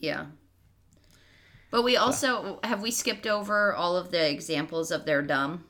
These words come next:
Speaker 2: Oh, no, we're getting there.
Speaker 1: Okay.
Speaker 2: Uh, sorry, this con-, this conversation continues, and the magician's just like, "Yeah, you wouldn't believe it. They're really stupid.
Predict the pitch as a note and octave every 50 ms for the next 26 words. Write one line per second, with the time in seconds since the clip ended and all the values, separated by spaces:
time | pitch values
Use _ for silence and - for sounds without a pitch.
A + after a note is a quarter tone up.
0 | - - A#2+ A2 G#2+ F#2+ F2+ F#2 F#2+ F#2+ G2 F#2+ F2 F2 E2 F2+ G#2 D3+ D3 C3
1 | - C2 - - - _ _ _ _ _ _ - - - - - - - - -
2 | - - - - _ _ _ _ _ _ _ _ _ _ _ _ _ _ _ _
3 | _ - A2 G#2 F#2+ F#2 F#2+ F2+ F2 E2 D2+ B1 - - - - - B2 G2+ E2+
4 | F2 F2 - - G#2+ F#2+ - - G2+ F#2+ F#2+ - - A#2 G2+ G2+ G2 - G#2+ G2
5 | F#2+ G2+ F#2+ F#2 F2 F2+ - F#3 D#3 D3 C3+ B2+ B2 A#2 G#2+ - - - - -
6 | - - - - - - - - - - A2 G2+ F#2 F#2+ F#2+ F#2+ G2 F#2 - -
7 | G2+ F#2+ G2 F#2+ F2 - G2+ F2+ F2+ - A2+ A2+ A2+ A2+ G#2+ F#2+ D2+ F#2 F#2 F#2
8 | F#2+ A2+ A#2+ - G#2+ G#2+ G#2 G2 F#2+ F#2 F2+ F2+ F#2 E2 - - F#2 F2+ F2+ F#2+
9 | A2+ B2 B2 A#2 G#2+ G#2 G2 - - - F2 D2+ - E2+ D#2+ D#2+ - -